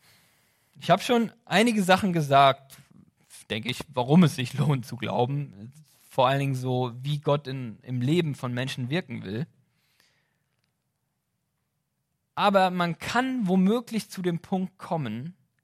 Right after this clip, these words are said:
ähm, dass sich Glauben vielleicht nicht lohnt. Und zwar, wenn man bei dieser Frage nur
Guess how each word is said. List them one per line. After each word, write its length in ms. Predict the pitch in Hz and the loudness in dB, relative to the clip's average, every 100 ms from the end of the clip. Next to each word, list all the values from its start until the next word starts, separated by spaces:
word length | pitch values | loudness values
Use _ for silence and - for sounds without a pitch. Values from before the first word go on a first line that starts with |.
| _ _ _ _ _ _ _ | _ _ _ _ _ _ _
ähm, 480 | 123 123 127 127 120 _ _ _ _ _ _ _ _ _ | -2 -2 0 -4 -8 _ _ _ _ _ _ _ _ _
dass 180 | 147 147 | -4 -4
sich 160 | 170 - | -6 -4
Glauben 280 | 143 147 147 | 0 0 -2
vielleicht 600 | - 156 131 151 165 175 | -6 0 4 2 0 -6
nicht 240 | 175 - | -8 -8
lohnt. 420 | - - - _ _ | -16 -16 -20 _ _
Und 180 | 139 - | -12 -4
zwar, 540 | 175 226 196 269 - _ _ _ _ _ _ | 4 6 6 2 -4 _ _ _ _ _ _
wenn 260 | 151 254 175 | 2 4 2
man 380 | 117 123 175 - _ _ _ | 0 -2 -6 -10 _ _ _
bei 220 | - 160 | 2 4
dieser 220 | 202 196 185 | 4 2 -2
Frage 600 | - 185 180 135 123 175 _ _ _ | -2 0 2 2 -2 -4 _ _ _
nur 420 | 156 190 262 262 | 4 6 6 2